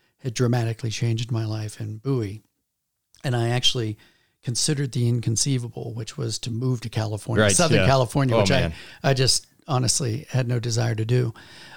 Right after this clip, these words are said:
Speaker 1: But, um, the way things played out in nineteen eighty-five, I moved to Southern California. And then there was a church in Thousand Oaks that I had actually done some freelance writing for. I'd written Christmas programs for them. So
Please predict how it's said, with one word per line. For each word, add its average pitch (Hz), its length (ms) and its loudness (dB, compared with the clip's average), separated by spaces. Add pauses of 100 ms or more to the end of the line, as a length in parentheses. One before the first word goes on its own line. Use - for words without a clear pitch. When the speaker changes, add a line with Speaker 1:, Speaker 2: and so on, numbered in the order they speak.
(120)
Speaker 1:
But, 139 420 0
um, 123 400 0
the - 80 -2
way 156 200 6
things 147 280 4
played 127 360 0
out 127 260 0
in 113 80 -2
nineteen 123 340 -2
eighty-five, 123 540 -2
I 113 100 -2
moved 123 320 -4
to 120 140 -6
Southern 120 320 -4
California. 113 640 -6
And 131 160 0
then 143 100 2
there 143 100 0
was 123 120 -2
a 123 60 -4
church 180 340 -4
in 143 80 -4
Thousand 123 360 -2
Oaks 131 420 -2 (580)
that 156 120 4
I 156 120 6
had 156 120 4
actually 156 300 2
done 131 160 0
some 123 140 -4
freelance 139 380 -2
writing 147 300 0
for. 113 160 -6
I'd 113 140 -6
written 135 180 -6
Christmas - 380 -6
programs 113 500 -2
for 110 220 -6
them. 117 120 -6
So 139 320 0